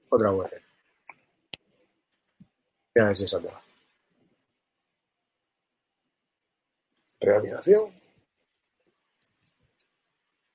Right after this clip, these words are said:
Speaker 2: ¡Oh!
Speaker 1: ¿Qué? ¿Cómo te has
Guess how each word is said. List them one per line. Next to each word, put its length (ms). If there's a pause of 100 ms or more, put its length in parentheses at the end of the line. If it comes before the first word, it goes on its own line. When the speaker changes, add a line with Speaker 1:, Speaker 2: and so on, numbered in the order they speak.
(1800)
Speaker 2:
¡Oh! 180 (2500)
Speaker 1:
¿Qué? 280
¿Cómo 140
te 60
has 140